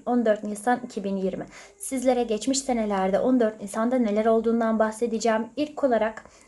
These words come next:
on dört Nisan bin dokuz yüz altmış üç yılında Türkiye Spor Yazarları ve Spor Kulübü kuruldu. İlk başkanı Adnan Akın'dır ve şu an Türkiye'nin sekiz ilinde şubeleri bulunmaktadır.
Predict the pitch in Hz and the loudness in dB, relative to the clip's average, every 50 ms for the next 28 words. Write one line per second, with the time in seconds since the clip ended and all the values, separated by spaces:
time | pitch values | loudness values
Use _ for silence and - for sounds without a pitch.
0 | _ _ 262 277 269 262 247 240 240 226 220 220 - 233 226 226 220 214 214 214 | _ _ 4 4 6 4 2 2 0 -6 -8 -6 -4 -4 -2 0 0 0 0 -2
1 | 220 220 - 285 254 - - 226 226 - 247 247 - 294 - - 247 214 196 190 | -4 -2 -2 -4 -2 -2 -2 -2 -2 -4 -6 -4 -6 -8 -6 -4 -2 -2 -2 -2
2 | 190 190 196 208 196 - - - _ _ _ - 302 277 285 - 269 262 269 - | 0 0 0 -2 -2 -10 -18 -20 _ _ _ -4 -4 -4 -2 -4 -4 -4 -4 -8
3 | 233 - - 247 254 254 233 233 254 247 254 254 254 262 247 247 - - - 220 | -6 -2 2 4 4 4 4 4 4 4 4 2 0 -2 -4 -4 -8 -10 -10 -6
4 | - 233 220 202 214 - 196 165 165 - - - - 190 190 - 190 - - - | -2 0 0 0 -2 -6 -8 -8 -8 -10 -12 -10 -8 -6 -6 -6 -6 -10 -12 -12
5 | - - - - - _ - 294 302 311 - 285 294 294 - 302 277 254 247 - | -14 -20 -20 -20 -10 _ 0 0 0 2 0 0 0 0 0 0 0 2 2 2
6 | 233 220 - 226 233 233 226 233 - 294 277 269 269 220 202 208 202 - - - | 0 2 2 0 0 0 -2 -2 0 0 0 0 0 -2 -2 -4 -4 -6 -2 0
7 | 294 277 247 233 233 226 - 269 254 - 254 233 208 202 202 - - 214 - 277 | 0 2 2 0 0 -2 -4 -10 -8 -4 -4 -2 -2 -4 -8 -8 -12 -10 -8 -8
8 | 247 254 277 233 226 208 196 233 - 247 247 - - - 254 214 214 202 196 196 | -10 -8 -6 -4 -2 -2 2 2 2 2 0 -6 -6 -6 -2 0 0 0 0 -2
9 | 190 190 175 180 175 170 - 190 - - - 226 214 220 226 - | -2 -6 -6 -8 -6 -8 -10 -10 -10 -8 -8 -6 -6 -6 -8 -8